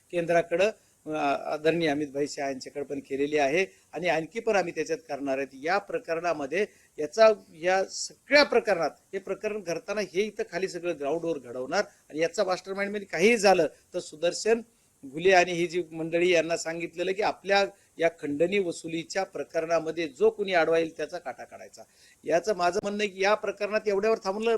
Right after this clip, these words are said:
थांबून जमणार नाहीये, कारण हे प्रकरण आणखी शेवटला न्यायचं आहे. आणि आता सुद्धा ही प्रकरण तुम्हाला दिसतं एवढं सोपं नाही. माझं म्हणणं आहे की या सात आठ जणांवर गुन्हा झालाय, पण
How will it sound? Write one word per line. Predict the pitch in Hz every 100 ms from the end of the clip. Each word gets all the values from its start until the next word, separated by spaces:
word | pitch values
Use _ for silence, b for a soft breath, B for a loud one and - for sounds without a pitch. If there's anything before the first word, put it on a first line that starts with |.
| 196 170
थांबून | 180 220
जमणार | 196 208 247
नाहीये, | 208 165 127
कारण | - _ 175
हे | 175
प्रकरण | 196 202 208 214
आणखी | 196 196 226
शेवटला | 208 202 202 175
न्यायचं | 127 104 123
आहे. | 123 b b
आणि | 175 190
आता | 190 - 226
सुद्धा | 220 202 240
ही | 202 180 220
प्रकरण | - 202 220 220
तुम्हाला | 202 202 214
दिसतं | 185 180 220
एवढं | 208 220
सोपं | 208 233 - 214
नाही. | 143 b b -
माझं | 165 190
म्हणणं | 208 208
आहे | 220
की | 214 220
या | 196 202
सात | - 190 185
आठ | 208
जणांवर | 196 202 226 220
गुन्हा | 196 202
झालाय, | 170 143 131 b b
पण | -